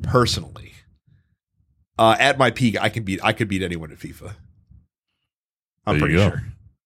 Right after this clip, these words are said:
Speaker 1: But, but again, only among people that I know personally. Online, I was still pretty good, but I wasn't,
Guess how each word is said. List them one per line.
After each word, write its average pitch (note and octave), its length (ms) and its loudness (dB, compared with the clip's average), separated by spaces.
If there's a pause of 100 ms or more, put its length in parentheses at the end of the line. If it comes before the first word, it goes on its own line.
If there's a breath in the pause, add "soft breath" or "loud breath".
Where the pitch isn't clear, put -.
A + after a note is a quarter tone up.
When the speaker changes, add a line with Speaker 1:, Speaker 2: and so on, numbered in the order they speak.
(120)
Speaker 1:
But, G#2+ 200 4
but A#2 100 4
again, F2+ 300 -6
only C3 300 4
among A#2 240 2
people G#2 220 -4
that G2 100 0
I F2 80 -4
know F2 100 -4
personally. F2 440 -8
Online, F3 600 2 (320 soft breath)
I C3+ 100 2
was C#3+ 160 4
still D3+ 200 2
pretty A#2 260 -2
good, F2 280 -6
but F#2 100 -6
I F2+ 100 -4
wasn't, F2+ 500 -8